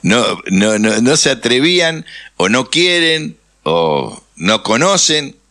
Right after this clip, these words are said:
cuál fue la empresa que produjo este hecho. No decían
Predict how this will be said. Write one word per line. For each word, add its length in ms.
cuál 460
fue 240
la 120
empresa 480
que 140
produjo 520
este 300
hecho. 340
No 280
decían 540